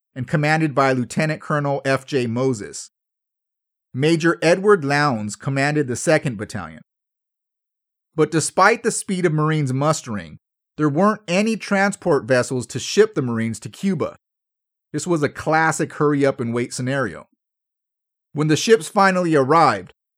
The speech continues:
the Marines would depart in four groups. Moses's battalion left Boston on the prairie on September thirtieth.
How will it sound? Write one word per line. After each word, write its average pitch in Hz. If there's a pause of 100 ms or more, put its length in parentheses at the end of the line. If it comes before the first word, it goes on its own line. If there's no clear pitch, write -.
the 143
Marines 165
would 180
depart 139
in 120
four 113
groups. 120 (1400)
Moses's 202
battalion 170
left 139
Boston 135
on 117
the 113
prairie 131
on 101
September 110
thirtieth. 107